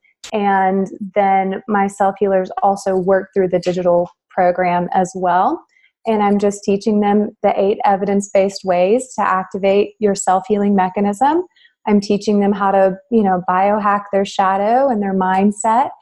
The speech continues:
And I use esoteric herbalism. I teach them how to do self-muscle testing. And I'm basically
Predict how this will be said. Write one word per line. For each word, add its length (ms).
And 640
I 100
use 440
esoteric 720
herbalism. 1000
I 60
teach 280
them 120
how 140
to 80
do 180
self-muscle 800
testing. 600
And 80
I'm 120
basically 920